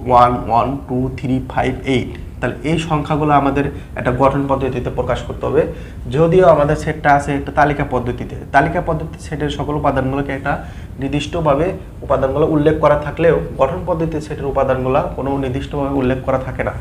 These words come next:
তাই এই সংখ্যাগুলোকে আমরা যদি এখন গঠন পদ্ধতিতে প্রকাশ করতে চাই, তাহলে কীভাবে প্রকাশ করতে পারি? এই সেটটাকে আমরা গঠন পদ্ধতিতে প্রকাশ করতে পারি যে এই সেটটা হচ্ছে একটা ফিবোনাক্সি সংখ্যা। যেমন শূন্য আর এক যোগ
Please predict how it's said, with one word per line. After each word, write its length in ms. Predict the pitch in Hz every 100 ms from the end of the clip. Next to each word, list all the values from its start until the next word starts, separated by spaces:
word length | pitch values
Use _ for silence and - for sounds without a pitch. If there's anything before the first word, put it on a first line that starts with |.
| -
তাই 100 | 120 -
এই 140 | 156 165 165 -
সংখ্যাগুলোকে 600 | - 139 147 151 151 156
আমরা 200 | 120 135
যদি 180 | 139 139
এখন 160 | 131 131
গঠন 200 | 123 147
পদ্ধতিতে 400 | 151 139 139 139
প্রকাশ 320 | 123 123 123 -
করতে 240 | 131 127
চাই, 180 | 131 165 - - - - -
তাহলে 140 | 123
কীভাবে 320 | 123 156 160
প্রকাশ 240 | 156 139 139
করতে 200 | 139 139
পারি? 220 | 135 190 - - - -
এই 160 | 165 185
সেটটাকে 480 | 180 180 170 - 175
আমরা 460 | 151 147 185 - - - - - - - - - - - - 131
গঠন 260 | 127 139 175
পদ্ধতিতে 400 | 180 185 180 170
প্রকাশ 360 | 156 156 147 143
করতে 220 | 151 139
পারি 200 | 135 131 160 -
যে 380 | 139 135 120 143 -
এই 100 | 139
সেটটা 340 | - 165 156
হচ্ছে 160 | 156 156
একটা 340 | 151 160 196 - - - -
ফিবোনাক্সি 580 | 190 196 175 - 160 175
সংখ্যা। 420 | - 120 - - - - -
যেমন 340 | 151 135 147 - - - -
শূন্য 300 | - 170 170
আর 120 | 160
এক 280 | 147 135 139
যোগ 140 | 151